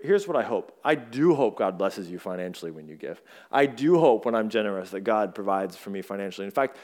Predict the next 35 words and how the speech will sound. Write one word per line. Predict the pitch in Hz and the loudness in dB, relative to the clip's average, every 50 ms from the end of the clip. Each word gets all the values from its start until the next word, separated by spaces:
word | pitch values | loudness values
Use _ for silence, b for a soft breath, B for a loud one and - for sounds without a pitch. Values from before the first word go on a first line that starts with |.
| B B B | B B B
I | - 147 | 2 2
don't | 156 156 147 | 2 2 2
have | 170 170 - | 0 -2 -2
to | - | -2
hope, | - 123 139 135 131 - | 0 4 4 2 2 2
I | 127 131 123 | -2 -2 -2
know | 117 120 123 127 143 175 190 | -2 0 2 4 6 6 4
he | 180 - - 127 110 | 4 0 -4 -6 -6
will. | 95 87 73 71 73 69 - b b b b b b b b b b | -4 -6 -8 -8 -8 -10 -12 b b b b b b b b b b
But | - 139 | 0 0
he's | 147 151 135 156 | 0 0 0 2
not | 151 170 202 214 - - | 2 4 4 2 0 -2
some | - - 160 139 127 113 110 | -4 -2 -2 -2 -2 -4 -4
weird | 101 120 131 143 165 165 143 117 | -2 -2 2 2 2 2 2 -2
slot | - - - 143 143 131 135 135 - | -6 -6 -2 2 2 2 2 2 -2
machine | 127 113 - - 117 104 101 107 107 120 131 B B B B B | -6 -6 -6 -6 -6 -6 -6 -6 -6 -8 -10 B B B B B
where | - 113 | -4 -2
you | 117 117 | 0 0
put | 113 - 165 147 | 2 2 2 2
a | 135 | 2
quarter | 135 - 156 175 185 160 135 113 | 2 2 4 4 6 6 4 4
in, | 113 113 | 4 2
you | 117 113 | 0 -4
pull | 110 - 185 175 151 127 | 0 2 2 4 4 4
it, | 113 - | 2 0
and | 107 113 117 | -2 -2 0
God's | 139 131 131 - - B B B B | 2 2 2 0 -2 B B B B
forced | - - 156 151 151 147 - - 147 | -4 2 4 4 4 4 2 -2 0
and | 131 | 0
"I'll | 120 113 | 0 2
give | 113 127 120 | 2 0 0
you | 113 113 110 110 | 2 0 0 0
a | 107 | 0
hundred | 113 120 113 104 98 | 0 -2 -2 -2 0
bucks." | 117 175 175 123 90 73 - - - - - - | 2 2 2 4 2 -2 -4 -8 -14 -14 -14 -16